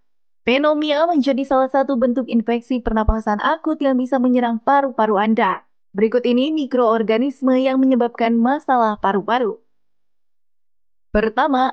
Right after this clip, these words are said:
ada bakteri. Penyakit pneumonia yang disebabkan oleh bakteri biasa disebut dengan bakteri Streptococcus pneumoniae.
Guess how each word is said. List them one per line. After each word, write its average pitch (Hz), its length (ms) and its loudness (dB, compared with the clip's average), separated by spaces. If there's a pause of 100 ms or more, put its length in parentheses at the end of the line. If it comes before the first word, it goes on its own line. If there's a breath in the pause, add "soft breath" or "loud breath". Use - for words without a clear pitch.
ada 277 160 2
bakteri. 277 720 -2 (500)
Penyakit 226 480 0
pneumonia 226 560 2
yang 269 240 0
disebabkan 208 480 -2
oleh 214 160 0
bakteri 208 320 -2
biasa 208 640 0
disebut 262 480 -4
dengan 233 240 0
bakteri 240 560 0
Streptococcus 294 1120 -4
pneumoniae. 262 1300 0